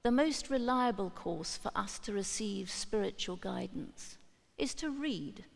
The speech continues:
and understand Scripture, the Word of God.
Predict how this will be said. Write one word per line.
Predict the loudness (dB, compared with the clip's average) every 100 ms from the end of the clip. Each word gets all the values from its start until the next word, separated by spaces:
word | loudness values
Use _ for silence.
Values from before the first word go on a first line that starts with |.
| _ _ _ -4
and | -2 0
understand | -2 -2 -6 -4 -4 -4
Scripture, | -6 -4 -6 -4 -4 -4 -10 -20 -20 _ _ _ -4
the | -2
Word | 2 2 0
of | -2
God. | 0 0 -2 -8